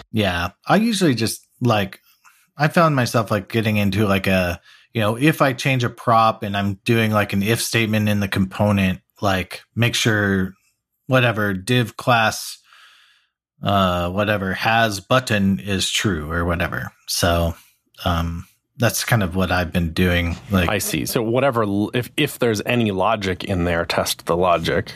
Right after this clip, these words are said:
Speaker 1: Just test the logic of the component. And you can do that in unit tests really fine. Um, you know, if you're doing, like, some E to E thing, you know, like, you know, like, when I click this button and it fires this modal, you know, like, you can,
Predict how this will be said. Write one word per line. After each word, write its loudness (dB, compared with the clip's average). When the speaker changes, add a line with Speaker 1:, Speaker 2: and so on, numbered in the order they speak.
Speaker 1:
Just -4
test 0
the 4
logic 0
of -4
the -4
component. 0
And 4
you -2
can 2
do 4
that 4
in 2
unit 2
tests -2
really 0
fine. 0
Um, 0
you 0
know, 6
if -2
you're 2
doing, 4
like, 2
some 0
E 2
to 4
E 4
thing, 0
you -2
know, 4
like, 2
you 2
know, 2
like, -4
when 0
I 2
click -2
this -2
button 2
and 0
it 0
fires 0
this -8
modal, 2
you -2
know, 2
like, -2
you 4
can, 0